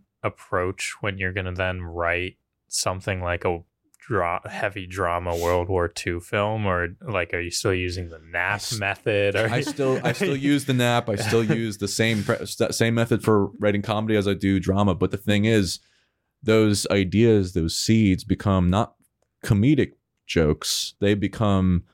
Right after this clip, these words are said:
Speaker 2: um, twists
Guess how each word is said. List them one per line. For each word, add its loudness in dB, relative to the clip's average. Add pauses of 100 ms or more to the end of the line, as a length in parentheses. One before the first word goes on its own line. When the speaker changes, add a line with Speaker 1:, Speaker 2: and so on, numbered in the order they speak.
(500)
Speaker 2:
um, 2 (1300)
twists -4